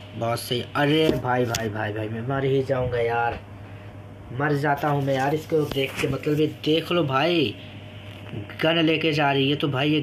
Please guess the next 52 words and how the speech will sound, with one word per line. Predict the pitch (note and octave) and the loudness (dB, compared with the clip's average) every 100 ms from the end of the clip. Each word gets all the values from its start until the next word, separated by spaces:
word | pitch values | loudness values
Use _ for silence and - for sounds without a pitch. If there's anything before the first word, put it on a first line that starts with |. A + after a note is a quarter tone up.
| C3 | 0
गन | D3+ D3+ | 0 2
लेके | D3+ D3 | 2 2
जा | D3+ D3 | 0 2
रही | D3+ | 0
है, | |
तो | D3+ | 0
मैं | D3 C3+ | 0 0
बिल्कुल | B2 A#2+ D3 C#3+ | -2 -2 0 2
इसको | C3+ - D3+ | 0 -2 -4
नहीं | B2 A2 G2+ | -2 -2 -2
छोड़ने | - - G#2+ A2 | -4 -4 -4 -4
वाला। | A2 | -4
गन | G#2+ B2+ C#3+ | -2 -2 -2
को | D3+ | -2
तो | D3 | -6
पहले | C3+ A#2 A#2 | -4 -2 -2
ले | A2+ | -2
लेता | A2+ A2 B2 | -4 -4 -4
हूँ। | D3 - - - | -4 -8 -14 -4
और | C#3+ | -2
बहन | C3+ B2+ E3 | 0 -2 -2
जी, | D3+ G#3 - - - - - - - - - - - - | -2 -4 -8 -16 -16 -16 -16 -16 -16 -18 -16 -16 -14 -2
आप | C3 C#3 | 0 2
एक | C#3+ C3+ - | 2 0 -2
काम | C3 C#3 | -2 -2
करो, | D3+ F3+ - - - | -2 -2 -4 -12 -10
जेल | B2 G#2+ B2+ C#3 | -6 -2 0 2
में | C#3 | 2
जाओ, | C3+ D3+ G#3+ - | 2 0 0 -6
मुझे | A#2+ A#2 A#2 | -6 -4 0
आपसे | C3+ B2 - - | 0 -2 -6 -6
छुट्टी | - A2+ - C3 | -6 -4 0 0
लेनी | C3+ C3+ | 0 0
है, | C3+ G#3+ | -2 -2
आप | F#3+ A2+ | -2 -2
जेल | D3+ A2+ | -4 -2
में | A2 | -4
चले | G#2+ A2 | -4 -4
जाओ। | A2+ A2+ | -4 -4
देख, | A2+ A2+ E3 - - | -2 0 0 0 -10
देख | A#2 C3+ C3+ | -4 -2 -2
क्या | - A#2 | -2 -2
रही | G#2+ A2 | 0 0
है, | B2 | -2
इसको | - - | -2 -2
तो | E3 | 0
बिल्कुल | C3 B2 A#2+ C3 | 0 0 0 -2
नहीं | B2+ | 0
छोड़ने | - B2 A#2 | -2 -2 -2
वाला | A2+ A2+ | -2 -2
हूँ | |
मैं। | A2 | -4